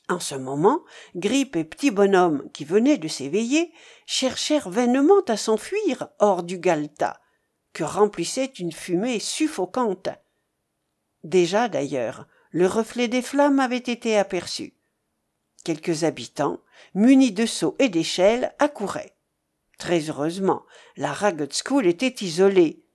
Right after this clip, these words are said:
et le vent, portant à l'opposé, ne menaçait point les maisons d'en face. Mais, s'il y avait peu d'espoir de sauver cette antique cassine, il fallait songer à ceux qui s'y trouvaient, et auxquels la flamme fermait toute issue.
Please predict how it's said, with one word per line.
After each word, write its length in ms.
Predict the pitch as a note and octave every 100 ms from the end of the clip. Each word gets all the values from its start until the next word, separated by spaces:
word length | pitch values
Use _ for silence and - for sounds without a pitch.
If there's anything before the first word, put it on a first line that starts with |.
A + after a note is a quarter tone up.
| _ -
et 100 | F3+
le 160 | E3+ F3+
vent, 400 | E3 E3+ C#3+ -
portant 400 | E3 D#3+ - E3+ -
à 100 | B2
l'opposé, 720 | G3 C#4+ D#3+ D#3+ F#3+ B3+ D4 - - -
ne 140 | G3
menaçait 520 | A3+ B3 B3+ C4 - C#4
point 260 | - E4
les 140 | D4 B3+
maisons 320 | A#3+ A#3 A3+
d'en 160 | F#3
face. 640 | E3+ - - - - - _ _ _ _ _ _ _ _ _ A3+
Mais, 320 | D4+ A3+ - _ _ _ _
s'il 280 | - A#3 C4
y 60 |
avait 180 | D#4 C4+
peu 240 | - F#4+ D#4+
d'espoir 560 | B3+ - - C4+ G#3
de 100 | D#3+
sauver 380 | E3+ A3 G#3 A3
cette 320 | - C#3+ -
antique 560 | B3+ B3+ D4+ C#4 - D3+
cassine, 640 | D#3+ D3+ - D4 C#4+ E3+ - - - _
il 160 | B3 A3+
fallait 320 | A#3+ A#3 D#4
songer 400 | D#4 G#3+ A3+ D#4
à 100 | G3
ceux 160 | - D#4+
qui 160 | A#3
s'y 200 | G3 C4+
trouvaient, 500 | - G#3 B3+ F4 - _ _ _ -
et 120 | G3
auxquels 460 | D#3+ D3+ A3 C4+ C4+
la 120 | E3
flamme 440 | - A3 C4 C#4+ A#3+
fermait 360 | G3 G3 C4
toute 340 | C4 F#4 F#4 G3+
issue. 400 | - - B3